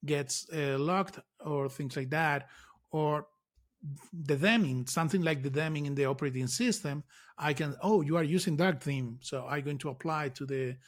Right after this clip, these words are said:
um, automatically to your, uh, to your application," or things like that. There's a lot of, um, things that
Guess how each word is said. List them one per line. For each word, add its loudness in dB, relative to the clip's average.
um, -2
automatically -2
to -6
your, 2
uh, 0
to -6
your 2
application," -4
or -10
things 2
like 2
that. -2
There's 2
a 0
lot 0
of, -2
um, -2
things -4
that -4